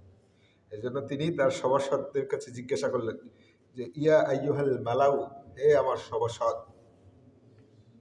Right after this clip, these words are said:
আইয়ুকুম ইয়াতিনি বিআরশিহা ক্বাবলা আন ইয়াতুনি মুসলিমিন?" আইয়ুকুম, তোমাদের মধ্যে কি কেউ পারবা ইয়াতিনি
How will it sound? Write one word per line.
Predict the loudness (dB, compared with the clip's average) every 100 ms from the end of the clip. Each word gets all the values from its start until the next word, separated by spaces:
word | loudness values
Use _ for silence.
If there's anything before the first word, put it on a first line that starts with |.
| _ -2
আইয়ুকুম | 0 0 -2 -4 -4 -2
ইয়াতিনি | -2 -2 -6 -8 -6 -4 -4 -4
বিআরশিহা | -2 -2 -2 -4 -2 -2
ক্বাবলা | 0 -2 -4 -4
আন | -4 -6 -6
ইয়াতুনি | -4 -4 -6 -12 -10 -8 -8
মুসলিমিন?" | -8 -10 -10 -6 -4 -6 -10 -20 -20 -20 -20 _ _ _ _ -4
আইয়ুকুম, | -2 0 -2 -4 -4 -6 -10 -8
তোমাদের | -4 -4 -4
মধ্যে | -4 -6
কি | -8 -6 -6 -8 -8
কেউ | -6 -6 -10 -4
পারবা | -2 0 2 2 0
ইয়াতিনি | -2 -4 -10 -10 -8 -6 -6 -6 -10